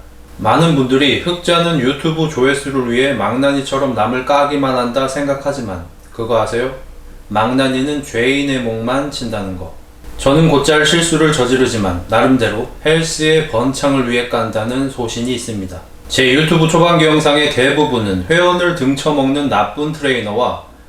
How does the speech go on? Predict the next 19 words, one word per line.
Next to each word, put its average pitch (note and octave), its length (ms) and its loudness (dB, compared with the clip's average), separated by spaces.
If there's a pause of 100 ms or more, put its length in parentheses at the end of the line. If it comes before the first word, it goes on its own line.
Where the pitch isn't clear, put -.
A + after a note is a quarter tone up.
(100)
다른 D#3+ 420 0
회원을 D#3+ 440 0
방해하는 C3+ 640 -2
나쁜 D3 500 -6
회원을 C3+ 420 -2
저격하는 A#2 680 -4
영상들이었고, A2 1000 -8 (220)
이는 C3+ 280 4
우리나라에 B2 600 4
바른 D#3+ 380 2
헬스 E3 320 0
문화가 C3 420 2
정착하길 C3 720 -2
바라는 B2 380 -2
마음에서 G#2+ 520 -4
한 A2+ 120 -4
것이며, G#2 480 -6 (300)
제 C3+ 180 0
영상이 A2+ 480 -2